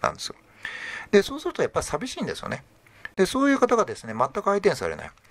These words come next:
で、そうするとですね、まあ、いわゆるそういうところに近寄ってくる韓国とかにですね、そしてまあ、中国とかにですね、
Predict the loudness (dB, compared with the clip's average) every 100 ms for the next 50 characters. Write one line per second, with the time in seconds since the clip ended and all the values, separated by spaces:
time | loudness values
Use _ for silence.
0 | -4 2 4 4 4 6 4 4 0 -2
1 | -2 0 0 0 -2 -2 -4 -4 -6 -2
2 | -4 -2 0 0 2 0 0 -2 -4 -4
3 | -10 -6 -6 -6 -10 -4 -4 -4 -8 -8
4 | -2 0 0 4 4 4 2 0 0 -4
5 | -4 -2